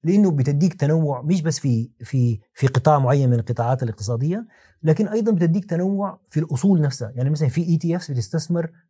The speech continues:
مثلًا في، آه، في، آه، ما يسمى ب، آم، ال-، آم، آه، آه، المعادن،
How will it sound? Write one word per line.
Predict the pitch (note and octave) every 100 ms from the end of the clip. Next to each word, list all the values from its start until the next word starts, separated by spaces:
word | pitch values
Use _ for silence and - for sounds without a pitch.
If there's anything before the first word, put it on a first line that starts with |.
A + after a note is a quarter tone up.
| -
مثلًا | D#3+ E3 E3 F3 - _ _ _ _
في، | - D3 C#3 C3 B2 B2
آه، | B2 A#2 A#2 A#2
في، | A#2+ C#3 B2 B2
آه، | A#2+ A#2 B2
ما | C3
يسمى | C3 C3 D#3+
ب، | C3 B2+ B2 A#2 - _ _ A#2+
آم، | B2 A#2+ A#2 A2+ A#2 D3+ -
ال-، | A#2+ A#2+
آم، | A#2 A2+ A2 G#2+ G#2 -
آه، | A#2+
آه، | A2 A2 G#2+ - - A#3 - D3 C#3 - C3 B2+ C#3
المعادن، | B2 A#2+ A2+ A#2+ C3+ E3 E3 G#3